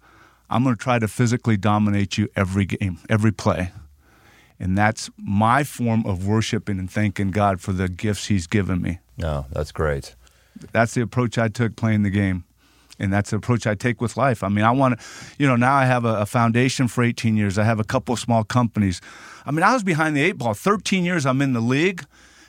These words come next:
Speaker 1: Guys and gals that I graduated from college with, they had thirteen years jump on me in the business, right? All the business. So now I, I've been training and playing football. I went to real estate school, sold some houses. I did,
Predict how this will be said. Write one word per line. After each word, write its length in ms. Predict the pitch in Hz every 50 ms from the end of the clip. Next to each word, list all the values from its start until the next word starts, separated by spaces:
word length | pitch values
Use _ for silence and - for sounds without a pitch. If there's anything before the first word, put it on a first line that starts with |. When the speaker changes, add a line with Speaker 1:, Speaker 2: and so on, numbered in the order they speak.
| _ _ _ _
Speaker 1:
Guys 400 | - 135 151 165 170 170 139 127
and 120 | 135 117
gals 300 | 98 131 143 151 165 165
that 80 | 139 135
I 80 | 127 120
graduated 560 | 104 117 117 120 139 143 156 156 156 147 123
from 300 | - - - - 123 107
college 360 | - - 127 131 147 156 143
with, 120 | 165 -
they 80 | - 151
had 180 | 202 185 127 -
thirteen 440 | - 165 175 - - - 170 160
years 200 | 156 156 151 131
jump 320 | 101 - 143 147 156 - -
on 140 | 123 117 113
me 100 | 117 117
in 80 | 113
the 60 | 110
business, 560 | 101 98 131 123 107 101 98 82 - - - -
right? 280 | - 104 113 - - - - _ _ _ _ _ _ _
All 180 | - 113 131 139
the 100 | 135 123
business. 440 | 104 123 156 156 131 151 139 - - 143 - - - - - - -
So 140 | - - 143
now 260 | 151 202 226 220 196
I, 220 | 165 147 143 143 - - - - - - - - - - - - -
I've 180 | - 131 190 208
been 160 | 220 208 156
training 520 | 123 - - 165 185 185 175 180 180 170 151
and 120 | 123 110
playing 300 | - - 170 175 165 151
football. 540 | - - 160 156 - - 160 156 160 160 156
I 80 | 143
went 200 | 139 147 156 143 -
to 100 | 147 135
real 160 | 135 151 156
estate 300 | 147 - - 156 151 139
school, 360 | - - 147 147 147 147 139
sold 260 | 127 - 143 139 139
some 140 | - - 131
houses. 680 | 120 123 131 139 135 127 - 139 135 135 131 131 117
I 100 | 117 117
did, 260 | 113 110 123 123 104